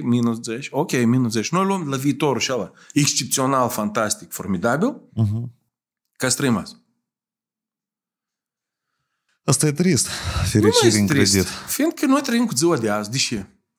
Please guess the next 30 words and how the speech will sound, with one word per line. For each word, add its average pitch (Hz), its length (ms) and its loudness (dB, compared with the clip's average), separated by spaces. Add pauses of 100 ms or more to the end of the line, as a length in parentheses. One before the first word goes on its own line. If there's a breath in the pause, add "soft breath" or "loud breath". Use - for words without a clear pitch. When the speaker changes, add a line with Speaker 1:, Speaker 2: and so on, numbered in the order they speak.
(500)
Speaker 1:
Război, 165 520 2
pandemie, 147 480 0
dar 131 120 0
cine 151 160 0
știe 131 220 2
până 131 160 0
la 131 80 0
cât - 140 -6
o 131 80 0
mai 123 140 2
trăi? 117 440 -2 (140)
La 123 80 -2
noi 170 140 6
Speaker 2:
Da, 156 80 6
Speaker 1:
în 117 80 6
cap 185 140 4
Speaker 2:
da. 208 60 -4
Speaker 1:
se - 120 0
înregistrează 143 520 0
niște 131 200 0
temeri. 131 420 2 (420 loud breath)
Problema 190 380 4
noastră, 165 400 0
îndeopște, 143 380 0
categoric, 127 600 0
în 131 100 4
capul 170 360 0
nostru 139 380 0
sunt 143 240 2
setate. 123 640 -4